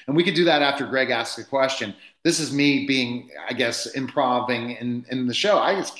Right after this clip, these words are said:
care less. I'll talk about whatever. That's how I enjoy things. When you're in a scripted thing, I can't stand scripted. So that's why I like improv. So is, is that one of your fun things where you do different improvs, or you had to do that in, in,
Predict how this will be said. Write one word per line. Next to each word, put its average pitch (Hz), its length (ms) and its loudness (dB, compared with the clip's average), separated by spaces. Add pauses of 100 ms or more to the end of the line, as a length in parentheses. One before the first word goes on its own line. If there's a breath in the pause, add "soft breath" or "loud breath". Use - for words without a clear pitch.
care 120 160 -4
less. 175 220 2
I'll 123 80 -4
talk 131 260 -6
about 120 220 -2
whatever. 139 480 0 (320 loud breath)
That's 151 200 2
how 151 120 0
I 127 120 0
enjoy 127 420 2
things. 104 380 -6 (180)
When 127 200 -2
you're 151 380 2
in 135 120 -8
a 123 60 -6
scripted 165 640 -2
thing, 160 200 0
I 160 80 0
can't 170 240 -6
stand 185 320 -4
scripted. 95 460 -6 (400 soft breath)
So 143 300 0
that's 180 200 2
why 165 140 2
I - 20 2
like 135 220 2
improv. 123 500 -6 (380)
So 131 340 0
is, 107 280 -2 (460)
is 127 160 -6
that 135 260 0
one 143 120 2
of 147 60 6
your 147 180 6
fun 147 240 0
things 151 220 -2
where 123 100 -8
you 123 160 -6
do 131 180 -2
different 131 420 -4
improvs, 135 400 0
or 120 60 -4
you 117 100 -2
had 120 120 -4
to 117 80 -8
do 120 120 -6
that 117 320 -2
in, 117 220 -8
in, 117 200 -14